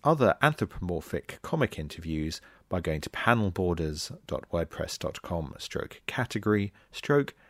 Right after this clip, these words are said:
anthropomorphic. Panel Borders will be back on the first Wednesday in April, and until then, as ever, thanks for listening.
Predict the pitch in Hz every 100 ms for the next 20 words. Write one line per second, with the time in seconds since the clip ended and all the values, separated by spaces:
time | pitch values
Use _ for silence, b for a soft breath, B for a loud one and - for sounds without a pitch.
0 | _ _ - 90 - 101 92 - 127 98
1 | - - - - - - - - _ -
2 | 117 98 95 98 95 90 85 82 80 123
3 | 151 - 90 78 - 98 85 - 101 98
4 | 85 - 78 71 92 92 - 92 85 -
5 | b b - 90 85 80 - 175 90 80
6 | 80 82 - _ - 131 78 78 80 76
7 | - _ _ - - - - - 113 -
8 | - - -